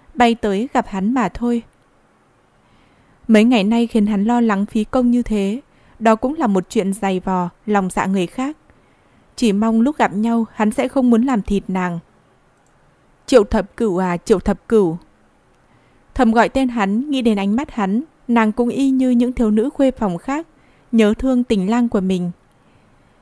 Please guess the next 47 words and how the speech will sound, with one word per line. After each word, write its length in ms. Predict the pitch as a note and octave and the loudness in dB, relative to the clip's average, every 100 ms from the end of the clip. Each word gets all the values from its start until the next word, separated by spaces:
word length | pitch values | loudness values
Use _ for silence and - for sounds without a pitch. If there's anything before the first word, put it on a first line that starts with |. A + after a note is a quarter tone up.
| _ _ | _ _
Đôi 180 | A3 A#3 | 2 4
mắt 240 | B3 D4 | 4 0
cười 200 | - G3 | 0 0
phản 240 | F3+ G3 F3 | 0 -4 -4
chiếu 260 | - F#3+ | -2 -2
dưới 140 | F#3 F#3+ | 0 -2
ánh 200 | G3 G#3 | 0 0
nước, 220 | C4+ D#4 _ _ - | -2 -4 _ _ -4
lắc 340 | B3+ C#4+ _ | -2 -2 _
tới 180 | G#3+ G3+ | -2 0
lắc 220 | C#4 C#4 | -2 0
lui. 260 | B3 A#3+ A#3 _ _ _ _ _ _ A#3 | 0 0 -2 _ _ _ _ _ _ -2
Nàng 300 | A3+ A3 G#3 | 2 2 2
lười 160 | G#3+ | 2
nhác, 300 | G#3 C4+ E4 - _ _ _ | 0 -2 -4 -12 _ _ _
nhàn 260 | A3+ A3 F#3+ | -2 0 0
tản 280 | A3 G3+ E3 | -2 -4 -2
giỡn 260 | G3+ A3+ | -2 0
nước, 220 | B3+ D#4 - _ _ - | 0 -2 -6 _ _ -4
vỗ 200 | B3+ C#4 - | 0 0 2
về 140 | A3 | 0
thân 240 | C4+ C#4 | 0 -2
thể 260 | B3 C4 F3 | -2 -2 -2
đang 180 | A#3 B3 | -2 -2
trong 200 | C4 A#3+ | -2 -2
thời 160 | A3 | -2
kỳ 220 | F3+ G3 F3+ | -4 -4 -4
phát 200 | C#4 D4+ | -6 -2
dục 240 | A#3 - | -2 0
của 120 | G3 | -4
mình. 280 | F#3 F#3 F3 - _ _ _ _ _ _ _ _ _ _ | -2 -2 -4 -8 _ _ _ _ _ _ _ _ _ _
Muốn 260 | A3 G#3+ B3 | 4 4 4
ngay 140 | B3+ | 4
lập 180 | G#3 - | 4 2
tức 180 | D4 D#4 - _ _ | 0 -2 -6 _ _
có 120 | A3+ | 2
thể 180 | A#3 B3+ | 2 -2
lớn 260 | F#3+ F#3+ A3+ | 0 2 2
lên, 280 | C4 B3 A#3 _ | 2 2 0 _
trưởng 220 | C#4 G#3 | 2 2
thành 300 | - G#3 G3+ | 2 0 0
thành 200 | A3+ G#3+ | 2 2
một 100 | G#3 | 4
nữ 160 | G3+ B3 | 2 0
nhân 340 | D4 C4+ B3+ | 0 0 0
chân 240 | A#3+ A#3+ A#3 | 0 -2 0
chính. 340 | A#3 G3+ | 0 0